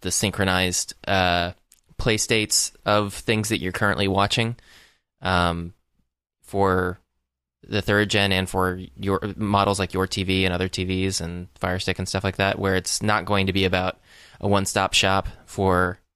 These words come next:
what you're gonna watch, but it's gonna be a, a situation where you can easily, uh, resume and access things that otherwise you'd not,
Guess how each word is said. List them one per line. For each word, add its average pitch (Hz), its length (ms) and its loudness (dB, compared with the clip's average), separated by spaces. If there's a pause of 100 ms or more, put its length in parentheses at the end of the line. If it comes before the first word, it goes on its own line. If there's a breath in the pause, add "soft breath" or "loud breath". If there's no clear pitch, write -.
(220)
what 107 160 0
you're 95 120 2
gonna 101 140 0
watch, 104 460 2 (140)
but 95 160 0
it's - 140 -2
gonna 90 160 2
be 90 420 0
a, 90 240 2
a 101 60 -4
situation 95 520 0
where 90 300 -2 (420 loud breath)
you 101 140 0
can 95 340 -2 (540 soft breath)
easily, 107 640 2 (560)
uh, 95 220 0
resume 104 480 4
and 95 140 -2
access 98 480 0
things 90 360 0
that 92 100 2
otherwise 90 480 2
you'd 87 240 -10 (160)
not, 92 220 -8